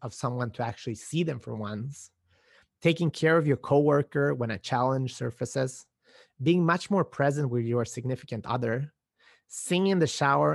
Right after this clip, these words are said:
and dancing in the rain, going above and beyond for your clients, calling your mom more often,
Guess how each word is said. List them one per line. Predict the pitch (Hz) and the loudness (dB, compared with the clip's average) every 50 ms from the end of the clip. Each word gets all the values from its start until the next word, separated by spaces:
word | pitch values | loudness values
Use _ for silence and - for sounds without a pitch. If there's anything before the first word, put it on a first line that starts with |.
| - - | -2 -4
and | 117 120 113 107 107 107 | -6 -6 -6 -6 -6 -4
dancing | - 127 147 156 156 156 156 - 165 156 151 147 | -2 0 0 2 0 0 0 0 0 -2 -2 -2
in | 131 139 139 131 | -2 -2 0 0
the | 131 | 0
rain, | 117 113 117 120 123 131 139 143 160 147 - _ _ _ _ _ _ _ _ _ _ _ _ _ - | 0 -2 -2 -2 -4 -4 -6 -6 -8 -10 -14 _ _ _ _ _ _ _ _ _ _ _ _ _ 0
going | - 147 160 170 175 | 2 2 4 2 2
above | 165 143 156 156 160 | 0 2 2 2 2
and | 175 170 165 | 2 0 0
beyond | 143 139 151 139 139 143 135 | 0 0 0 0 0 -2 -2
for | - 123 | -4 -4
your | 120 113 | -4 -6
clients, | - - - 110 110 123 135 139 143 147 151 151 - - _ _ _ _ _ _ _ _ _ _ _ _ _ _ _ _ _ - | -6 -8 -10 -8 -6 -6 -4 -4 -4 -4 -6 -8 -10 -18 _ _ _ _ _ _ _ _ _ _ _ _ _ _ _ _ _ -2
calling | - 156 175 202 214 | 0 2 2 4 4
your | 202 185 160 | 2 4 4
mom | 147 143 147 147 147 143 | 4 4 4 4 2 2
more | 139 131 123 110 | 2 0 0 -2
often, | 95 117 131 131 - - 151 143 143 147 160 156 | -2 -2 -4 -4 -6 -6 -4 -4 -4 -4 -6 -10